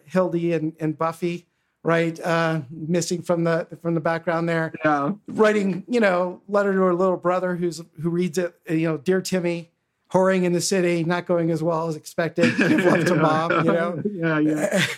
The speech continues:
Speaker 1: <laughs> Um, we find Pat back at work, world weary, shooing away potential customers. She can't take it anymore.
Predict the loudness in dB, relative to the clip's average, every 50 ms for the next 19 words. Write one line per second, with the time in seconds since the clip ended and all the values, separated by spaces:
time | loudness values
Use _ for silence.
0 | -12 _ -20 -20 -20 _ _ _ _ _ _ _ 2 2 4 4 4 2 2 0
1 | -2 -4 -8 _ _ _ _ _ _ _ _ -2 0 0 2 2 2 2 4 2
2 | 0 0 0 0 0 0 2 2 0 0 0 -2 -4 -2 0 2 2 2 2 -2
3 | -6 _ _ _ _ -2 2 4 4 4 2 2 2 2 2 2 2 2 0 -2
4 | -4 -4 0 2 2 2 2 2 2 2 2 2 2 0 0 -2 -4 -4 -4 -4
5 | -4 -6 -6 -4 -2 -2 -2 -4 -4 -4 -2 -2 -2 -2 -4 -8 -6 -4 -4 -2
6 | -2 -4 -4 -2 -2 -2 0 0 0 0 0 0 -2 -2 -2 -2 -2 -2 -2 -4
7 | -6